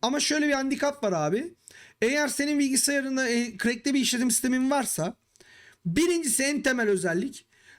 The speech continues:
Windows update'leri kapatıyor bunlar. Tamam mı? Her crack türü de her şeyde bu olacak diye bir kaydı yok ama var. Bu onlardan bir tanesi. Birincisi Windows update'ini kapatıyor. İkincisi, e, encryption'ları kapatıyor.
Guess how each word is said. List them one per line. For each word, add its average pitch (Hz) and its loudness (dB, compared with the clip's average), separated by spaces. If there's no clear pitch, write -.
Windows 311 0
update'leri 285 -2
kapatıyor 151 -2
bunlar. 127 -8
Tamam 233 -2
mı? 120 -2
Her 269 0
crack 262 0
türü 254 0
de 269 2
her 220 0
şeyde 247 0
bu 254 2
olacak 240 0
diye 254 2
bir 247 0
kaydı 247 0
yok 339 -2
ama 185 -2
var. 165 0
Bu 214 0
onlardan 196 0
bir 220 0
tanesi. 131 -4
Birincisi 294 0
Windows 269 0
update'ini 247 -2
kapatıyor. 135 -4
İkincisi, 285 0
e, 226 0
encryption'ları 233 0
kapatıyor. 135 -4